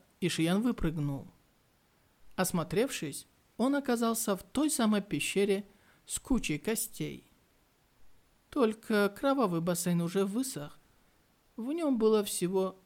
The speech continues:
несколько костей. Огромный сверкающий кровавый кокон, тонкий как вафли, возвышался в центре пустого бассейна. После того, как Шиян посмотрел на него,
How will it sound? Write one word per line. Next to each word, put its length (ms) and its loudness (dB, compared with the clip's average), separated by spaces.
несколько 520 -2
костей. 600 -8
Огромный 540 2
сверкающий 600 2
кровавый 460 0
кокон, 540 -2
тонкий 440 -2
как 260 -6
вафли, 560 -6
возвышался 720 0
в 80 -10
центре 380 -2
пустого 480 -4
бассейна. 680 -6
После 280 0
того, 280 -2
как 200 -6
Шиян 360 -4
посмотрел 520 -6
на 80 0
него, 380 -4